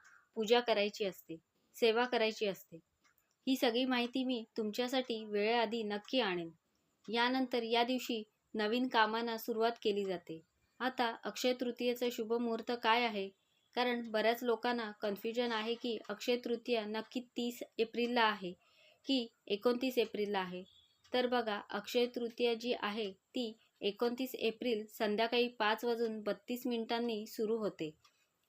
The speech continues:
आणि तीस एप्रिलला दुपारी दोन वाजून तेरा मिनिटांपर्यंत चालणार आहे. त्यामुळे अक्षय तृतीया या दिवशी तीस एप्रिल रोजी साजरी करण्यात येणार आहे.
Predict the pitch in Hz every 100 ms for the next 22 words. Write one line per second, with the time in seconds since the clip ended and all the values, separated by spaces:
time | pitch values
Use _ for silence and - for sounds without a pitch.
0 | - 247 247 240 254 262 240 233 240 233
1 | 226 220 226 240 226 202 208 220 240 233
2 | 233 214 - 214 208 233 233 220 233 233
3 | 240 240 233 220 214 208 185 190 185 165
4 | 160 - _ _ _ - 214 226 254 226
5 | - 202 - 247 247 240 240 240 214 214
6 | 220 226 240 240 220 - 247 240 214 220
7 | 226 226 233 226 208 202 202 185 208 226
8 | 208 196 202 202 180 175 160 151